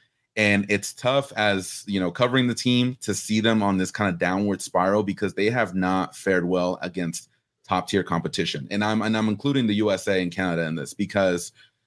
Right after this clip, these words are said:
they have not been able to get results, uh, against the U S A. They lost to Argentina a couple of years ago pretty badly as well in San Antonio. Uruguay here, it's not,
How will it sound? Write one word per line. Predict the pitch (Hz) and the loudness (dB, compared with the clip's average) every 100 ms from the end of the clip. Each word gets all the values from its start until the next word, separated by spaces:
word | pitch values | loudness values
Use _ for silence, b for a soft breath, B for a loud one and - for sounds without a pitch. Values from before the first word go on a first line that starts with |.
| _ | _
they | 104 | -2
have | 98 98 | 0 2
not | 113 98 95 | 0 -2 -2
been | 107 | 0
able | 107 101 | 2 2
to | |
get | 95 98 | 0 0
results, | 95 95 92 - - | 0 0 -2 -2 0
uh, | 95 87 | 0 0
against | 90 90 - | -2 -2 -2
the | 87 | 0
U | 85 | 0
S | 82 117 | 0 2
A. | 113 110 107 _ _ _ _ _ _ _ _ _ | 2 2 -2 _ _ _ _ _ _ _ _ _
They | 98 | 0
lost | 90 92 95 | 2 2 2
to | 104 | 2
Argentina | 95 85 90 - 120 117 113 | 0 0 -2 0 0 2 0
a | 98 | 0
couple | - 92 | -2 0
of | 104 | 2
years | 104 92 | 2 0
ago | 95 92 | 0 0
pretty | - 127 117 | 0 0 0
badly | 90 92 90 95 | 0 0 0 0
as | 85 | 0
well | 92 92 | 0 0
in | 90 | 0
San | 95 87 | 0 0
Antonio. | 85 95 92 90 87 b b b b 98 | 0 0 2 0 -2 b b b b -2
Uruguay | 101 110 107 107 104 | 0 2 4 2 2
here, | 92 98 98 92 | 0 2 4 4
it's | 85 95 | 0 0
not, | 107 101 95 87 | 0 2 2 0